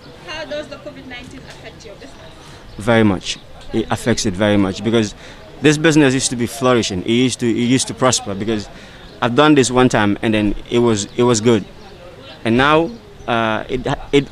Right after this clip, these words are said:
Speaker 2: affects it in any way, in every way rather, because then you used to, what you used to score, you don't have that anymore. It used to be a mini shop, but then by this time, this is the time I have breakfast. Since morning when I open at seven or eight, I eat breakfast at this time.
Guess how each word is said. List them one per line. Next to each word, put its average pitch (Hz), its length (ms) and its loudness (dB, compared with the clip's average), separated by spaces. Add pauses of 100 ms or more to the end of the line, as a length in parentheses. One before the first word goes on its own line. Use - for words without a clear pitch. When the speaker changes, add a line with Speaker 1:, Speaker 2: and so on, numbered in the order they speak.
Speaker 2:
affects 151 380 0
it 110 100 0 (180)
in 120 240 2 (120)
any 127 240 4
way, 98 160 -2
in 127 140 2
every 127 320 2
way 98 120 -2
rather, 95 280 -4 (440)
because 131 300 4 (100)
then 170 220 4
you 185 60 4
used 180 260 0
to, 165 60 -6
what 180 80 4
you 180 80 4
used 170 260 0
to 156 80 -6
score, 147 360 2 (220)
you 139 80 -4
don't 135 120 -2
have 131 200 2
that 120 120 0
anymore. 120 400 2 (720)
It 98 100 -2
used 180 240 2
to 190 60 -2
be 160 120 2
a 135 60 0
mini 143 240 2
shop, 101 200 -4 (140)
but 123 120 0
then 123 220 0 (360)
by 147 100 2
this 185 160 4
time, 151 260 2 (160)
this 160 140 6
is 147 80 0
the 156 80 2
time 147 100 4
I 123 60 4
have 123 180 0
breakfast. 110 540 -4
Since 135 240 -2
morning 139 280 4
when 135 100 2
I 131 100 2
open 131 260 0
at 117 120 -2
seven 156 320 2
or 123 200 0
eight, 143 200 2 (500)
I 117 80 0
eat 131 160 0
breakfast 123 320 -2
at 110 100 -4
this 110 160 -2
time. 110 220 2